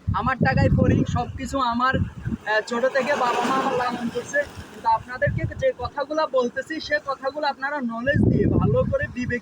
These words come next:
দিয়ে ভেবে দেখেন যে আসলে কি আমি সঠিক কথাগুলো বলছি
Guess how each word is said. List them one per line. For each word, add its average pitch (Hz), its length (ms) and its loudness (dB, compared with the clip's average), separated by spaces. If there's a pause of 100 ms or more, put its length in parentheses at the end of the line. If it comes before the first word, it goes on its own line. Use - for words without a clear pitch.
দিয়ে 466 200 -8
ভেবে 403 220 2
দেখেন - 360 2
যে 240 100 -8
আসলে 208 320 -6
কি 254 120 -6
আমি - 180 -8 (300)
সঠিক 466 280 0
কথাগুলো 294 520 0
বলছি 302 360 -2